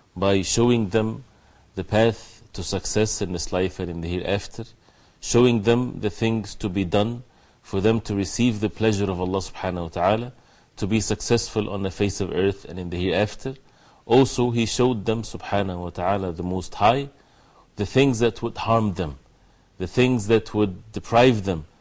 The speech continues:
from the pleasure of Allah subhanahu wa ta'ala, the thing that would bring misery to them in this life and in the hereafter.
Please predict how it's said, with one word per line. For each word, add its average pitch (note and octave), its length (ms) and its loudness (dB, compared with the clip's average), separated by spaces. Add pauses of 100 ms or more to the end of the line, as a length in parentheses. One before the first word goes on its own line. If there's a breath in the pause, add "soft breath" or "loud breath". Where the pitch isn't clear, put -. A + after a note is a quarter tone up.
(240 soft breath)
from G2+ 220 -4
the G2 80 0
pleasure A2 380 2
of F2+ 120 -2
Allah F#2 200 0
subhanahu F2 420 -6
wa E2+ 60 -6
ta'ala, D2+ 340 -8 (140)
the F2 80 -8
thing A#2+ 280 0
that G#2+ 140 0
would G2+ 180 -2
bring G#2+ 360 0 (280 soft breath)
misery A2 480 6
to F#2+ 160 -2
them G2 300 0
in F#2+ 160 -6
this - 180 -6
life F#2+ 300 0
and F2+ 100 -8
in E2+ 120 -10
the E2+ 40 -8
hereafter. G2 540 0